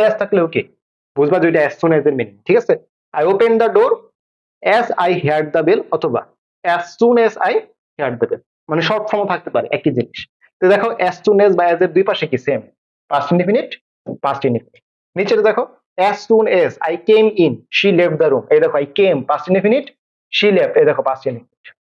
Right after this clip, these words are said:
ঠিক আছে? as soon as থাকলে যদি অতীতকে, অতীতের কোনো কথা বোঝায়, দুই পাশে কি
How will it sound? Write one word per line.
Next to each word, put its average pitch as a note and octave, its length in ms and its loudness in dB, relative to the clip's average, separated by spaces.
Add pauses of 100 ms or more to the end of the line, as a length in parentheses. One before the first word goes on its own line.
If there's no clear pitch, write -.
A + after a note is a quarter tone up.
(260)
ঠিক F#3+ 160 2
আছে? C4+ 120 0 (640)
as E3 260 2
soon G#3 160 4
as G3+ 60 -4 (100)
থাকলে G#3 320 0
যদি D#3+ 180 2
অতীতকে, A3 360 -2 (120)
অতীতের G#3 300 -2
কোনো G#3 160 0
কথা F3 200 -4
বোঝায়, B2 240 -2 (360)
দুই F3 160 4
পাশে G3 240 0
কি C3+ 80 2